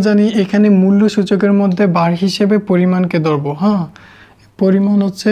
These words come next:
কিউ, আর আমরা জানি লেসপিয়ার হচ্ছে বড় ভাই, সে হচ্ছে কি বৃত্তি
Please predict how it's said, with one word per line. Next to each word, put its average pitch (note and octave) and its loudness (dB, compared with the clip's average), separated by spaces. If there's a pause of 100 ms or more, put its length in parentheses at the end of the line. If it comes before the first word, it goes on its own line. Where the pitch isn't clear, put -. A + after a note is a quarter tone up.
(440)
কিউ, F3 2 (3000)
আর F#3 2 (500)
আমরা G#3+ 4
জানি G#3+ 2 (120)
লেসপিয়ার F3+ -2
হচ্ছে G#3 -4 (420)
বড় F3 2 (100)
ভাই, D#3 -2 (140)
সে F#3+ -2
হচ্ছে F#3+ -2
কি F3+ 0 (120)
বৃত্তি D#3+ -4